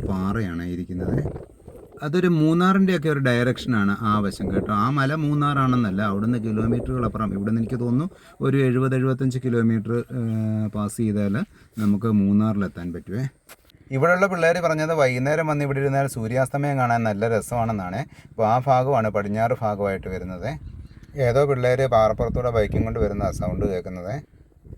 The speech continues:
എന്തായാലും ജോലി ഓർക്കിഡ് കിട്ടിയില്ല എങ്കിലും എനിക്ക് ഇവിടെ വന്നതിൽ വളരെ സന്തോഷമുണ്ട്. കാരണം ഇങ്ങനെയൊരു സ്ഥലം എനിക്ക് കാണാൻ പറ്റി. നമ്മുടെ സർക്കാരിന് കോടാനുകോടികളുടെ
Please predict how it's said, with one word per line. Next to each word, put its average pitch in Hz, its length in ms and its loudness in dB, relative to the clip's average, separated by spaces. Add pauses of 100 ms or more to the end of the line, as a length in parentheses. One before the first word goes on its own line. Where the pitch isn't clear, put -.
(220)
എന്തായാലും 156 360 4
ജോലി 135 240 4
ഓർക്കിഡ് 151 300 2
കിട്ടിയില്ല 151 320 0 (140)
എങ്കിലും 139 300 -2
എനിക്ക് 117 240 -4
ഇവിടെ 120 200 2
വന്നതിൽ 117 340 0 (120)
വളരെ 107 220 2 (100)
സന്തോഷമുണ്ട്. 107 580 0
കാരണം 101 280 0
ഇങ്ങനെയൊരു 107 400 -4
സ്ഥലം 107 260 -4
എനിക്ക് 110 260 -4
കാണാൻ 101 320 -2
പറ്റി. 117 220 -6 (480)
നമ്മുടെ 143 280 4
സർക്കാരിന് 160 420 2 (100)
കോടാനുകോടികളുടെ 143 880 2